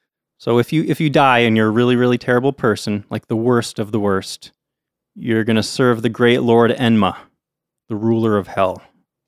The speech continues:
And you're gonna just stay down there for eternity, punishing sinners.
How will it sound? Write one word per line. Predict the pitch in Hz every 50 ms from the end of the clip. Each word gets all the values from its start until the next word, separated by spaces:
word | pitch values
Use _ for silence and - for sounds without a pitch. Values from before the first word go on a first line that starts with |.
| _ -
And | 110 104 104
you're | 104 104 104
gonna | 101 110 107 104 104 101 - - _ _ _
just | - 117 - -
stay | - - - 131 127 131
down | 135 127 127 131 131
there | 127 120
for | - - 127
eternity, | 120 110 - 139 131 127 127 123 123
punishing | 117 - - - - 139 139 131 - - 131 123 117 110 107 _
sinners. | _ - - - 135 113 104 98 95 90 -